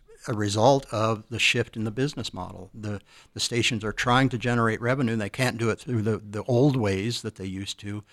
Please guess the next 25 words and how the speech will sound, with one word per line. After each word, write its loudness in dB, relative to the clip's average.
So -2
now 4
instead 2
they're 2
saying, -4
"Well, 0
if -6
you 0
want 0
our 6
programming, 2
you 4
have 2
to -8
buy 2
our 0
Netflix. -6
If -6
you 4
want 2
our 2
programming, -2
you 0
need 0
to, -2